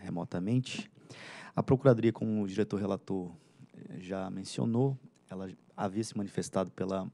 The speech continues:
favoravelmente à aprovação da minuta do edital, por meio do parecer quarenta e seis de dois mil e vinte e três, mas houve também uma consulta adicional, ah,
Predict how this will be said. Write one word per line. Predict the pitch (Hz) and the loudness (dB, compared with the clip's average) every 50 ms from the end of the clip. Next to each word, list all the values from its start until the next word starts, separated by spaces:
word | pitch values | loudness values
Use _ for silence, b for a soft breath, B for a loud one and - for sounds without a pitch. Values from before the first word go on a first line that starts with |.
| - _ - | -14 _ -2
favoravelmente | - 110 95 101 101 98 95 87 95 92 92 101 107 104 - - | 0 2 4 4 4 2 2 0 -2 -2 -2 -2 -2 -2 -2 0
à | 95 92 | 0 0
aprovação | 90 - 95 92 92 90 - - 95 | -2 -2 -4 -4 -4 -4 -4 -4 -4
da | 92 | -4
minuta | 92 92 90 - - | -4 -6 -6 -6 -6
do | 95 92 | -4 -4
edital, | 92 90 - - - 107 123 156 - - _ _ b b b - | -4 -4 -4 -2 0 0 0 0 -2 -6 _ _ b b b -14
por | - - | -8 -4
meio | 95 95 98 | 0 0 0
do | 90 - | 0 0
parecer | - 87 90 - - 95 | -2 -2 -2 -2 -2 -2
quarenta | - 90 90 90 87 87 | 0 0 -2 -2 -2 -4
e | 90 | -4
seis | - - 92 90 | -2 0 0 0
de | 90 | 0
dois | 87 - - | -2 -4 -6
mil | - 92 | -6 -6
e | 92 | -4
vinte | 95 - - | -6 -8 -4
e | |
três, | - - 120 127 143 139 - - - b b b b b b b b b b b | 2 4 6 6 6 4 0 -10 -20 b b b b b b b b b b b
mas | - 107 110 110 | -4 -2 0 2
houve | 127 127 123 - | 2 0 0 0
também | - 135 131 131 | -2 -2 0 0
uma | 131 135 135 131 | 0 0 0 -2
consulta | - - 135 123 - - - 127 127 - 120 | -2 -4 -4 -4 -4 -2 -2 0 2 2 2
adicional, | 117 117 - - - 104 104 107 110 117 117 110 - - _ _ _ _ - - - | 2 0 0 -2 0 2 2 4 2 2 2 0 -4 -10 _ _ _ _ -20 -16 -12
ah, | - 95 95 95 92 90 90 92 90 | -10 -8 -8 -6 -8 -8 -8 -10 -12